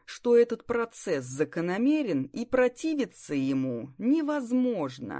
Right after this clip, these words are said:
Настолько стал низким нравственный облик человека.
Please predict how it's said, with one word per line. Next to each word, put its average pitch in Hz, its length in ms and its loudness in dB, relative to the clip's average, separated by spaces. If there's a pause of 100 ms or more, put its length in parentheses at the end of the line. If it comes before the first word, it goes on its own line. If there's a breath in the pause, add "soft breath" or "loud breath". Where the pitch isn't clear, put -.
(280)
Настолько 196 960 0
стал 127 380 -4
низким 254 760 0
нравственный 208 1080 -2
облик 143 440 0
человека. 127 800 -8